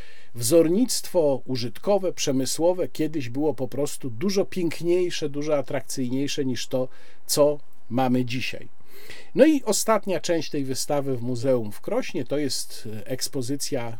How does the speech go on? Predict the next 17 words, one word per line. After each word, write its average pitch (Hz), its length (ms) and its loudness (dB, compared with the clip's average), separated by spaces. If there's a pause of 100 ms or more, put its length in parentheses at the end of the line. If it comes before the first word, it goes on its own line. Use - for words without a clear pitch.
(120)
szkła - 340 2
artystycznego, 131 840 -2
też 156 220 2
robiąca 127 640 0 (520)
duże 160 380 4
wrażenie, 151 800 2 (140)
e, 117 120 -4
bardzo 123 440 -2
pięknie, 135 560 0
mm, 104 640 -4 (100)
podświetlonego, 247 1080 0
więc 120 480 -4
ono 113 180 -4
dodatkowo 131 600 0
jeszcze, 151 340 -2
e, 135 60 -2 (500)
e, 131 140 -2